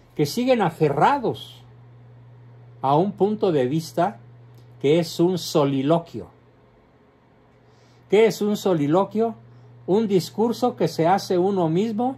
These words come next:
frente a un espejo sin consultar a nadie, o sin siquiera verse a uno al espejo.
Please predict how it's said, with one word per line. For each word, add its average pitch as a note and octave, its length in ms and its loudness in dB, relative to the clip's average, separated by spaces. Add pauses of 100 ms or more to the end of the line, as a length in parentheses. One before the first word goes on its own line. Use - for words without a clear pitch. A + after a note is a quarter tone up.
(420)
frente D3 320 0
a D3+ 60 2
un F3+ 200 0
espejo G#3+ 540 -2
sin D#3+ 220 -2
consultar C3 600 -4
a B2+ 80 -2
nadie, G#2+ 300 -8 (1300)
o E3 120 4
sin E3+ 200 0
siquiera G#3+ 500 2
verse G3 340 -2
a E3+ 80 4
uno E3+ 240 2
al C#3 100 0
espejo. B2+ 540 -6